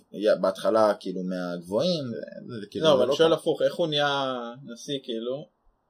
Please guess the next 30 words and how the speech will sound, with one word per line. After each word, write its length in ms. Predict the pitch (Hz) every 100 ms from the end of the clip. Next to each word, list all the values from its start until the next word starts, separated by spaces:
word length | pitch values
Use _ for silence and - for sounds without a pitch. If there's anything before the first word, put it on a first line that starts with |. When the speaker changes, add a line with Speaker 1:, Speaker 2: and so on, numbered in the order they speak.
| 127
Speaker 2:
אם 40 |
הוא 120 | 127
לא 120 | 123 123
הגיע 220 | 123 123
מה- 440 | 120 107 104 107 110 _ _ _ _ _ _ _ _ -
Speaker 1:
אז 100 | 95
כמו 180 | 165 185
שאני 220 | 190 175
אומר, 280 | 143 127 90 -
אני 420 | 104 147 175 170
לא 260 | 131 147 170 151
מאה 160 | 101
אחוז 240 | 87 87 85
משוכנע 380 | 85 82 92
שזה 260 | 87 87 85
באמת 680 | 80 90 87 90 95 92 - - _ _ - -
חברה 300 | 98 90 95
סודית 340 | 92 90 90 87
שמטרתה 440 | 87 - 113 80
להשתלט 420 | 78 - 73 73
על 80 | -
העולם. 180 | 60 -
Speaker 2:
Mhm. 800 | _ _ _ _ _ _ 151 127
Speaker 1:
אני 80 |
פשוט 160 | 113 165
אומר, 320 | 175 190 190 185 - - - - _ _
כשאנשים 480 | - 113 107 139 180
חזקים 480 | 180 127 104 143 135
נפגשים 540 | 117 90 85 104 95 80
ומדברים 560 | 76 73 76 92 143